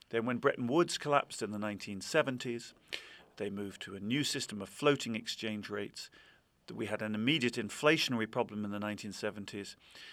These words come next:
and we sort of got round to dealing with that problem by having strong central banks with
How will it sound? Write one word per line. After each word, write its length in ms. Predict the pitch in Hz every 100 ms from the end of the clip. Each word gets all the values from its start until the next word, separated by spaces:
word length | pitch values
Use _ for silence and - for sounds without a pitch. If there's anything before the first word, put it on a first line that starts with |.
| - -
and 140 | 107 101
we 80 |
sort 180 | - 107
of 80 | 95
got 160 | 113 -
round 360 | 117 139 131
to 40 | 117
dealing 320 | 143 143 120
with 120 | 110
that 160 | 104 -
problem 320 | 110 110 104
by 140 | 101
having 260 | 101 110 98
strong 400 | - 156 139 120
central 340 | - 110 110 98
banks 400 | 131 127 - -
with 340 | - 107 101